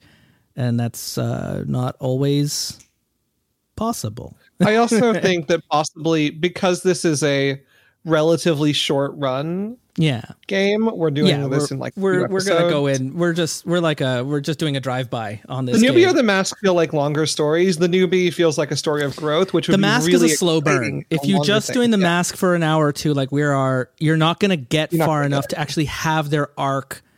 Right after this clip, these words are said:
Speaker 1: reveal any kind of satisfaction. Uh, they're, like, even if it's good or bad for them, like, there's, they're not gonna face the consequences of their action at first. The whole point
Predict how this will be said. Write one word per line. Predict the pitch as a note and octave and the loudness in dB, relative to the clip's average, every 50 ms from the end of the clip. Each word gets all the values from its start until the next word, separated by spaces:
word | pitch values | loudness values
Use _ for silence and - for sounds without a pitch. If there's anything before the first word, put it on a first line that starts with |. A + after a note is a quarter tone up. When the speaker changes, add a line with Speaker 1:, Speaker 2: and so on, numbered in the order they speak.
| _ _ _ _ _ _ _ _ | _ _ _ _ _ _ _ _
Speaker 1:
reveal | - D3 D3 C3 B2+ A#2+ C#3 D3+ D3+ D3+ D3 C#3 C#3 C3+ C3 C3 C3+ C3+ _ - | -2 -2 0 0 0 -2 0 2 2 2 2 2 2 2 0 0 -2 -4 _ -4
any | D3+ C#3+ D3 D3+ | -2 -2 -2 -2
kind | - - D3+ C#3 | -2 -4 -4 -2
of | C3 C3+ | -2 -2
satisfaction. | - - C3+ C3 B2+ - - - A2+ B2 - - - G3 G3+ A3+ B3 B3 - _ - - - - - _ - | -2 -4 -4 -4 -4 -6 -6 -6 -6 -8 -6 -4 -4 -2 0 0 0 -2 -4 _ -20 -20 -20 -20 -18 _ -4
Uh, | D3+ D3+ C#3+ C#3 C#3 C#3 C3+ C3 C3+ - | -2 0 2 2 2 0 0 -2 -2 0
they're, | D3+ D#3+ D#3 D#3 E3+ | 0 0 0 0 -2
like, | E3 E3 F3+ F3+ E3 D#3 D3+ D3 - F#3+ | -2 0 0 2 2 2 2 2 2 2
even | F#3+ F#3+ F#3+ G3 | 4 4 4 4
if | F3 D3 | 2 2
it's | F3+ D#3 - | 0 -2 -2
good | - - F3 D#3+ D#3 | 0 2 2 4 4
or | D#3 D3 | 2 2
bad | C3 D3+ D3 D3 C#3+ C3 | 2 0 0 0 -2 -4
for | - - C#3+ C#3+ | -4 -2 -2 -2
them, | B2+ C#3 D3 C#3+ C#3+ C3+ | 0 0 0 0 2 0
like, | C3+ C3+ B2+ - | 0 0 0 0
there's, | C#3+ C#3+ B2 C3+ - - | -2 -2 -2 -4 -8 -8
they're | D3 D3 E3 F#3+ F3 D#3+ D#3 | -6 -6 -4 -2 0 0 2
not | D#3+ E3+ F3+ - | 2 0 0 0
gonna | A3+ G#3 F3+ | -2 -2 -2
face | - - F3 E3+ - | 0 -2 -2 -2 -2
the | - | -4
consequences | - - - D3 D3+ D3 - - - D#3 C3+ - C#3+ B2+ | -6 -4 -4 -2 -2 -4 -4 -4 -4 -4 -2 -2 -2 -4
of | C3+ B2 | -2 -2
their | C3 B2+ B2 | -2 -2 -2
action | A#2+ B2 A#2+ - - - C3 A#2 A2 G#2+ G#2+ A2 - _ _ _ _ _ _ _ _ _ _ _ _ - | -4 -6 -6 -6 -6 -4 -4 -2 -4 -4 -6 -8 -10 _ _ _ _ _ _ _ _ _ _ _ _ -6
at | C#3+ C3+ - | -6 -6 -6
first. | - - D3+ B2+ G#2 G2+ - - | -6 -4 -4 -4 -4 -4 -4 -2
The | D3+ | 0
whole | C#3 F#3 - | 0 0 0
point | - - - - - C4 B3+ B3 G3 D#3+ C#3 - | -2 -6 -12 -4 2 4 4 4 4 2 -2 -6